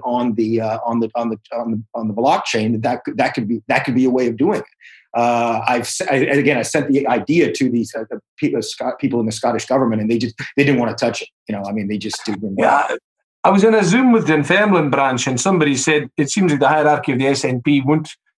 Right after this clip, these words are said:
Speaker 2: countenance anything they haven't thought of or sanctioned themselves."
Speaker 1: Yeah.
Speaker 2: You know, and surely there's many ways to skin a cat if,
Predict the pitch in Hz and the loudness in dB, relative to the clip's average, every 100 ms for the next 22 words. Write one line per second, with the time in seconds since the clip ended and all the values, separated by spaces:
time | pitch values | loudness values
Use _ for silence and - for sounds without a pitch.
0 | _ 180 185 160 139 127 143 139 135 123 | _ 2 2 2 2 2 2 0 0 2
1 | 131 147 131 165 156 131 123 - 156 - | 2 2 2 2 2 0 0 0 0 0
2 | 135 127 120 160 139 101 - _ _ 123 | 0 0 2 2 2 -2 -10 _ _ -4
3 | 98 - - _ 147 165 160 - - 160 | -4 -8 -20 _ 4 4 4 0 0 0
4 | 160 - 247 196 160 139 170 156 143 147 | 2 2 4 4 4 2 2 4 2 0
5 | - 131 - 151 127 160 147 - 113 | -2 -4 0 0 2 2 2 -2 -8